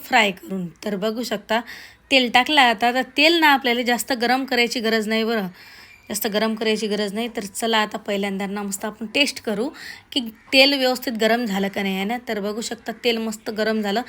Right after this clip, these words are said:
जास्त गरम बी नाही होऊ द्यायचं, जास्त, अ, थंड याच्यात बी नाही टाकायचं. नॉर्मल जे असते ना टेम्परेचर त्याच्यावरच मस्त आपल्याला हे काजू तळून घ्यायचे आहेत. तर तुम्ही बघू शकता मस्त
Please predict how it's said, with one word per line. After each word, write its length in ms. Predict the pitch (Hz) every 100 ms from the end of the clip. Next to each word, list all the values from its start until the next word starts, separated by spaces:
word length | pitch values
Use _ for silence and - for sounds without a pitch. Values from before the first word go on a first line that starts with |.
| - - - -
जास्त 200 | 285 294
गरम 320 | 262 262 269
बी 80 | 277
नाही 100 | 311
होऊ 140 | 269
द्यायचं, 380 | 226 233 220 262
जास्त, 340 | 240 226 - 269 349 - - - _ _
अ, 280 | 220 214 214 214
थंड 200 | 226 220
याच्यात 240 | 247 247 233
बी 100 | 233
नाही 120 | 233
टाकायचं. 520 | 226 220 233 247 220
नॉर्मल 420 | 233 262 269 302
जे 100 | 302
असते 220 | 285 -
ना 60 | 226
टेम्परेचर 540 | 226 226 208 226 262 247
त्याच्यावरच 420 | 247 - 233 240
मस्त 220 | 247 226
आपल्याला 360 | 220 208 214 208
हे 160 | 214
काजू 360 | 220 220 190 320 - - - - -
तळून 280 | 320 339 302
घ्यायचे 320 | 240 202 208
आहेत. 120 | 196 185
तर 100 | 214
तुम्ही 280 | 196 220 214
बघू 160 | 202 214
शकता 280 | 220 247 240
मस्त 240 | 220 -